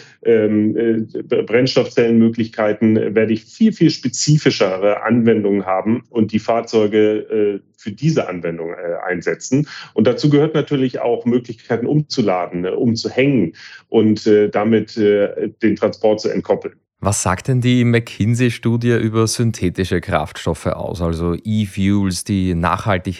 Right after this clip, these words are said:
Speaker 2: hergestellt werden? Wird das ein Thema für L K W?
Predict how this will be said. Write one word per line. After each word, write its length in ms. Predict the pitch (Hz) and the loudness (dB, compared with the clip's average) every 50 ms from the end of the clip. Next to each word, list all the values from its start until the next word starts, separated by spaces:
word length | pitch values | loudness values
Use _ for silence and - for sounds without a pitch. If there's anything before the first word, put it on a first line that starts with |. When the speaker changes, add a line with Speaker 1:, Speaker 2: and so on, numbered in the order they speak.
| - | -6
Speaker 2:
hergestellt 680 | - 85 85 80 - 87 85 - - 85 82 82 - - | -4 -4 -4 -2 -4 -6 -6 -4 -4 -4 -4 -4 -8 -8
werden? 380 | - 82 80 82 - - - - - - - - - 104 - | -6 -6 -6 -6 -8 -10 -12 -12 -14 -20 -20 -20 -20 -18 -4
Wird 120 | - 110 120 | -2 -2 0
das 120 | 147 156 | 0 0
ein 120 | 170 147 | 0 -2
Thema 320 | 127 - 110 - - 147 160 | -2 -2 -4 -2 -2 -2 -2
für 180 | - - - - | 0 -2 -2 -2
L 100 | 123 139 | -2 -4
K 220 | - - 113 82 | -4 -4 -4 -4
W? 160 | 78 76 - | -4 -6 -8